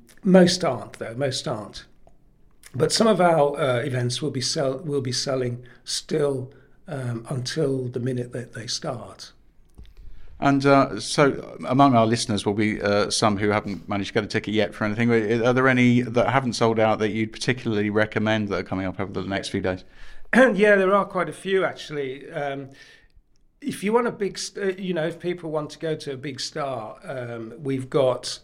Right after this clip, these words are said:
Speaker 1: um, Susie Dent from, from television. Now,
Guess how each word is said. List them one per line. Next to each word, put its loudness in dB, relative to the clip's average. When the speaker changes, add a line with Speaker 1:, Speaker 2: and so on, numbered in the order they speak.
Speaker 1:
um, -6
Susie 0
Dent 0
from, -4
from -8
television. -6
Now, -2